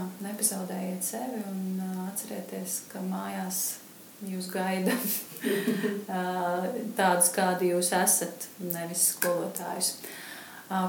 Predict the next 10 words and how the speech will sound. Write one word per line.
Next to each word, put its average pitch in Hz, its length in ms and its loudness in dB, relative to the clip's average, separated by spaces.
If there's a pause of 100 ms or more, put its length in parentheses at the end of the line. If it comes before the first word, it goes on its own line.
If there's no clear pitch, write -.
priecīgus 214 480 6
Ziemassvētkus 226 720 4
visiem 185 480 0
un, 175 300 -4 (100)
ā, 180 120 -4 (120)
laimīgu 180 680 0 (1040)
jauno 247 400 6 (120)
gadu, 254 360 4
kas 185 260 0
pavisam, 180 480 0